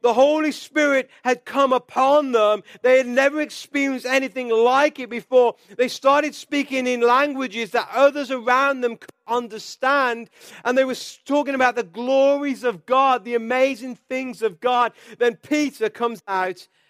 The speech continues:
and he starts telling them about the incredible message of Jesus Christ.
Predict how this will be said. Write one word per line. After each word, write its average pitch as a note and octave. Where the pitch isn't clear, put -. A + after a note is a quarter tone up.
and G3+
he G#3+
starts G3+
telling A3
them E3
about E3
the F3
incredible F#3
message D#3+
of C#3
Jesus D3
Christ. B2